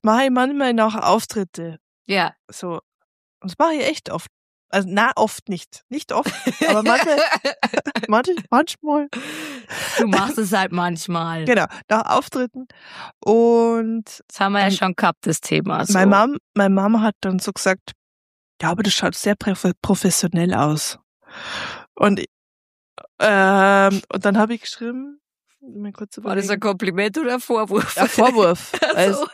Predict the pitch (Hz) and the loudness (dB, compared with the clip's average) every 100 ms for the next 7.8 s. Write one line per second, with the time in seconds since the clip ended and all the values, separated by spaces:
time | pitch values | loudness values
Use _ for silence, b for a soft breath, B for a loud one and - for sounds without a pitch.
0 | _ - - B B _ - 190 185 - | _ -12 -12 B B _ 0 0 0 -4
1 | 202 214 - 190 220 247 202 202 214 214 | -2 -2 -2 -2 2 4 2 0 -2 0
2 | 202 196 185 214 196 196 226 262 233 - | 0 0 -2 -6 -4 -4 -6 -6 -6 -8
3 | b b b b 190 196 208 196 202 196 | b b b b -8 -6 -4 -2 0 0
4 | 202 185 185 175 - 175 170 - 170 170 | 0 -2 -2 -4 -6 -6 -6 -4 -4 -4
5 | - 262 262 254 214 214 - 202 208 - | -2 -2 0 0 0 -2 -2 -2 -2 -2
6 | 240 208 202 196 226 254 - 269 285 - | -2 -2 -2 -4 0 0 0 0 -2 -4
7 | - - - - - - 220 202 | -18 -12 -10 -8 -6 0 2 2